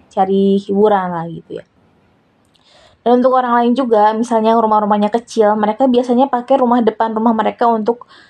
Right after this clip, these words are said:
eh, bercanda-canda, ketawa-ketawa, atau bahkan masak di luar gitu. Karena,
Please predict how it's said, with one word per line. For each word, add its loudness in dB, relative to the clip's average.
eh, 0
bercanda-canda, 0
ketawa-ketawa, 0
atau -2
bahkan -2
masak -4
di 0
luar 2
gitu. -4
Karena, 2